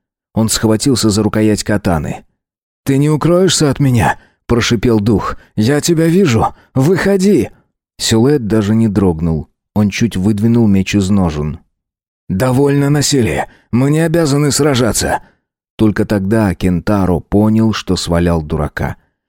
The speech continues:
Человек, сидящий за алтарем, тоже не собирался вступать в бой, да и не мог бы.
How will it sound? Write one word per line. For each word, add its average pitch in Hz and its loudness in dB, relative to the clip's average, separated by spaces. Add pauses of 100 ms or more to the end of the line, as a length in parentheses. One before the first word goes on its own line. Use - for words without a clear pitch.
(160)
Человек, 170 2
сидящий 113 0
за 104 0
алтарем, 120 2
тоже 123 0
не 98 2
собирался 92 0
вступать 87 -2
в 87 -10
бой, 78 0 (240)
да 85 0
и 101 4
не 98 4
мог 104 2
бы. 76 -6